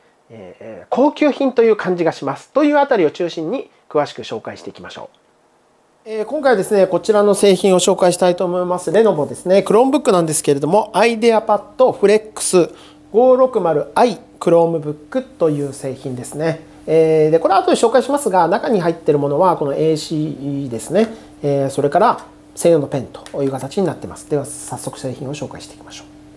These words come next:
はい、えー、まずですね、ボディについて紹介したいんですが、これ今伝わってるかどうかあれなんですが、もうひんやりしてるんですよ。これ金属ボディですよね。非常に高級感があります。クロ-、パソコンではこれぐらいの高級感あるモデル多いんですが、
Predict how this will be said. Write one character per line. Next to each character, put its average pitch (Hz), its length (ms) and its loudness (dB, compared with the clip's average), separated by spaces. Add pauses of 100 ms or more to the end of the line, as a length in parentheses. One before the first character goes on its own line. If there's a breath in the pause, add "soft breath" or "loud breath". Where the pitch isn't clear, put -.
(380 loud breath)
は 226 120 0
い、 240 120 -4
え 175 220 4
ー、 175 40 2
ま 233 120 4
ず 254 80 0
で 214 80 4
す - 100 -4
ね、 175 140 4
ボ 240 160 2
デ 311 80 0
ィ 269 60 2
に 196 100 2
つ 202 100 -8
い 175 60 -6
て 151 80 -12
紹 185 140 0
介 180 140 2
し - 60 -6
た 190 80 2
い 165 40 2
ん 160 80 -2
で 139 60 -2
す 151 140 -6
が、 160 480 2
こ 175 80 4
れ 170 120 4
今 165 240 0
伝 180 220 0
わ 175 60 4
っ 175 80 -8
て - 80 0
る 202 80 0
か 180 80 2
ど 156 100 2
う 147 40 2
か 151 100 -2
あ 143 40 0
れ 147 80 -2
な 160 100 -2
ん 165 80 -2
で 147 60 -4
す 147 120 -8
が、 151 140 0
も 147 100 -4
う 131 40 -6
ひ - 160 -4
ん 185 100 2
や 185 120 4
り 151 60 -4
し 147 80 -12
て 147 80 -10
る 127 60 -8
ん 120 40 -10
で 113 60 -14
す - 120 -14
よ。 98 100 -12 (400 loud breath)
こ 151 100 0
れ 143 80 -4
金 196 240 2
属 175 240 0
ボ 156 200 0
デ 135 80 -4
ィ 113 120 -8
で 107 120 -18
す - 100 -16
よ 95 160 -14
ね。 131 240 -8 (320 loud breath)
非 202 220 0
常 254 280 6
に 262 280 -2
高 214 240 4
級 233 200 -2
感 156 180 -2
が 139 60 -6
あ 139 40 -4
り 143 80 -4
ま 156 140 -2
す。 - 120 -16
ク - 140 -2
ロ-、 262 260 2
パ 175 120 -8
ソ 349 140 -2
コ 381 160 4
ン 359 40 4
で 381 80 4
は 294 100 4
こ 180 120 2
れ 175 60 2
ぐ 185 80 4
ら 180 80 4
い 175 40 2
の 180 80 -4
高 185 160 0
級 185 160 -4
感 147 160 -4
あ 143 40 -4
る 147 80 -4
モ 139 100 -4
デ 131 80 -6
ル 127 60 -2
多 143 80 0
い 151 40 0
ん 135 60 -4
で 117 80 -12
す - 120 -12
が、 151 240 0